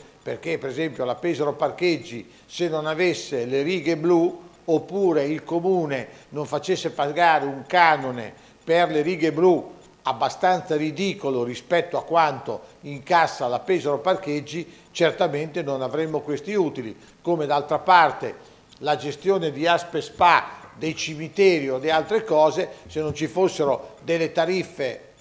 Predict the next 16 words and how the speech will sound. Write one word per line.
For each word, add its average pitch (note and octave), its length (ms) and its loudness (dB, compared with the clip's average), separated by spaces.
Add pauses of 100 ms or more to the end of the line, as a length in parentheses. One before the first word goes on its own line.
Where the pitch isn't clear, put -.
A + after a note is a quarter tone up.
eh, A#2+ 260 -14
di B2+ 120 -12
un C#3+ 120 -10
certo F#3 360 0
tipo, E3 420 -6 (100)
anche D3+ 360 -2
per D3 540 -4
i C3 100 -10
poveri E3+ 380 0
morti, C#3+ 520 -2 (200)
non D#3 180 -4
avremo C#3+ 380 0
certi C#3+ 400 -4
utili. C#3+ 400 -4
E - 140 -10
poi D#3+ 280 2